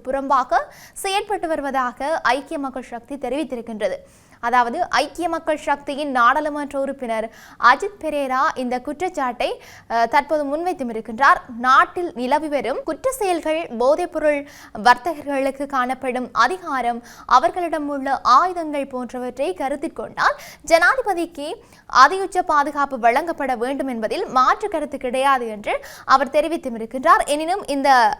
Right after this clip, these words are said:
அரசாங்கத்தைச் சேர்ந்தவர்கள் அரசியல்வாதிகளுக்கு வழங்கப்படும் பாதுகாப்பு தொடர்பில் ஆட்சியை பெற்றுக்கொள்ள முன்னர்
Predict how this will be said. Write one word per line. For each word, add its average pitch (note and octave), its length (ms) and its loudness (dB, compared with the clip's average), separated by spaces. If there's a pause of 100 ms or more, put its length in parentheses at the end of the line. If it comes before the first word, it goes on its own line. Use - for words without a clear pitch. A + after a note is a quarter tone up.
(120)
அரசாங்கத்தைச் F4 720 0
சேர்ந்தவர்கள் C4 760 -4 (220)
அரசியல்வாதிகளுக்கு C#4 1080 2
வழங்கப்படும் A#3+ 640 0 (320)
பாதுகாப்பு F#4+ 600 4
தொடர்பில் A3 440 -8 (120)
ஆட்சியை D#4 520 0
பெற்றுக்கொள்ள C#4+ 600 -2
முன்னர் A3+ 480 -6